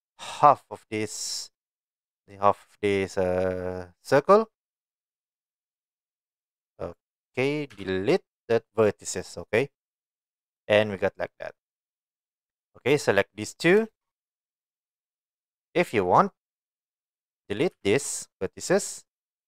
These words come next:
and mirror it, okay? Now I'm gonna press N, and go with auto mirror.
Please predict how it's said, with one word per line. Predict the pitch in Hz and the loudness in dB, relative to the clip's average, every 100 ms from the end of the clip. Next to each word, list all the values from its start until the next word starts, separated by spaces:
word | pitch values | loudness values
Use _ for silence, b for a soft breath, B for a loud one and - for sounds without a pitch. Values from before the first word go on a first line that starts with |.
| _ | _
and | - 101 95 | -4 -2 -2
mirror | 113 175 117 | 0 2 0
it, | - - _ | -2 -10 _
okay? | - - 127 - _ _ _ - | -10 -2 -2 -4 _ _ _ -8
Now | |
I'm | 90 | -8
gonna | 92 87 | -8 -12
press | 95 - - | -12 -12 -2
N, | 170 175 175 160 _ _ _ _ _ - | 2 2 -2 -8 _ _ _ _ _ -14
and | 95 | -2
go | 98 92 | 0 0
with | 90 _ _ _ _ _ _ _ _ _ _ _ _ _ _ - | -4 _ _ _ _ _ _ _ _ _ _ _ _ _ _ 2
auto | 101 101 | 4 4
mirror. | 113 160 165 151 | 2 4 4 4